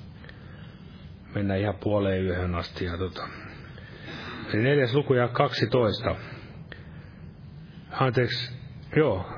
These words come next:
"Tehdäkseen pyhät täysin valmiiksi palveluksen työhön, Kristuksen ruumiin rakentamiseen.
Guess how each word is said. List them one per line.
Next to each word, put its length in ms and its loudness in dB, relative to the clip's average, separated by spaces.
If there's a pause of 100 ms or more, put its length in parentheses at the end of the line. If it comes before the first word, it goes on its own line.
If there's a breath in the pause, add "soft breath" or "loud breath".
"Tehdäkseen 480 6
pyhät 380 4
täysin 400 6
valmiiksi 520 6
palveluksen 720 4
työhön, 580 2 (880 loud breath)
Kristuksen 680 4
ruumiin 520 6
rakentamiseen. 1160 2